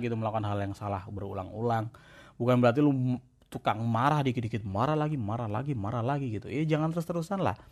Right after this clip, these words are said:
Orang-orang macam-macam lah. Marah tuh perlu ya kadang-kadang. Kalau bisa sih marah tuh disimpan banget sih pada hal-hal yang genting. Jadi ketika lu marah, itu buat, bukan suatu hal yang biasa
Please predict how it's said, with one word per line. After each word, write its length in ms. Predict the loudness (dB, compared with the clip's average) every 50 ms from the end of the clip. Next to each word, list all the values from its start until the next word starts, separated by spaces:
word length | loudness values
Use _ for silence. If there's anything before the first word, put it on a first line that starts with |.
| -20 -20 -14 -6
Orang-orang 400 | -2 0 2 2 4 2 2 0
macam-macam 400 | 0 0 0 0 0 0 -2 -2 -2 0
lah. 80 | 2
Marah 260 | 4 4 6 6 4
tuh 140 | 2 0 -2
perlu 560 | -2 -2 -2 0 0 2 2 2 0 0 -2
ya 80 | -4 -4
kadang-kadang. 800 | -4 -2 -2 -2 0 0 0 0 0 0 2 2 2 0 -2 -4 -10 -12 -20 -20 -20 -20 -20 -6 0 4
Kalau 140 | 6 6 6
bisa 240 | 6 4 2 2 2
sih 80 | 2
marah 240 | 2 4 4 4 4
tuh 80 | 2 0
disimpan 400 | 0 0 -2 -2 -2 -2 0 0
banget 260 | 0 0 -2 -4 -8 -8
sih 100 | -12 -12 -14 -16 -20 _ _ -6
pada 240 | -4 0 0 0 -2
hal-hal 240 | -2 -4 -4 -4 -4
yang 160 | -4 -4 -6
genting. 400 | -8 -8 -10 -10 -10 -8 -6 -4
Jadi 160 | -4 -4 -4
ketika 560 | -4 -6 -8 -6 -6 -4 -2 0 0 -2 -2 -6 _ -6
lu 160 | -4 -2 -2 -2
marah, 480 | 0 0 2 2 2 2 0 -2 -4 -8 -16 -20 -20 -20 -20 -20 -20 _
itu 160 | -8 -6 -4
buat, 320 | 0 2 4 4 2 2 0
bukan 360 | -4 -4 -4 -2 0 -2 -2 -2
suatu 360 | -2 -2 -4 -2 -2 -2 -2 0
hal 160 | 0 0 0
yang 160 | -2 -2 0
biasa 400 | 2 4 4 4 4 2 0 0